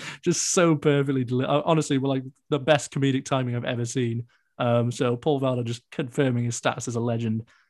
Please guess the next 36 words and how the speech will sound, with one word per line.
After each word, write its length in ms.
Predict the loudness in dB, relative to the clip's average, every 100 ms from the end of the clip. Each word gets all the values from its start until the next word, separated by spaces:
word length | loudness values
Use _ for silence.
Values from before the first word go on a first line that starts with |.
| _ -4
But, 160 | -2
um, 280 | 0 0 0
yeah, 100 | 0
the 80 | 0
Sanchez 340 | 0 0 0
stuff 220 | 0 0
is, 140 | 0 -2
like, 260 | -2 -4 -8 _ _ _ _ _ _ _
it's 220 | -6 -2 0
a 40 |
little 200 | 2 2
bit 160 | 0 -2
funny, 340 | -2 0 -2
but 160 | -4 -4
it's 100 | 0
a 60 |
little 240 | 2 4 2
bit 140 | -2
sad 500 | -2 -2 -2 -4 -6 -6
and, 340 | -4 -4 -6 -6
and 160 | -4
kind 180 | -2 0
of 60 | 0
scary 380 | 0 2 2 2
in 40 |
a 60 | 2
way 240 | 2 0
that, 240 | 0 -4 -4
I 60 | -4
mean, 140 | -2
I've 80 | 0
even 160 | 0 0
heard 160 | 0
him 60 | -2
talking 280 | -2 -4 -4
about 320 | -4 -6